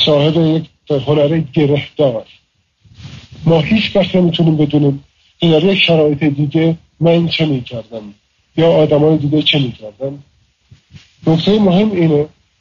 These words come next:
که به نظر میاد برای یک تئاتر بهتر، تماشاچی بهتر لازمه. عده‌ای که شما اینجا هستین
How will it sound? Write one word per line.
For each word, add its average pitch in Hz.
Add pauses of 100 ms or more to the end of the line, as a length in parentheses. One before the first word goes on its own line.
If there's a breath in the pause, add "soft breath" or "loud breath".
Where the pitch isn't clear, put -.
(140)
که 170
به 165
نظر 170
میاد 165 (380)
برای 190
یک 196 (280)
تئاتر 170
بهتر، 160 (800)
تماشاچی 165
بهتر 156
لازمه. 113 (880)
عده‌ای 196
که 208
شما 180
اینجا 175
هستین 165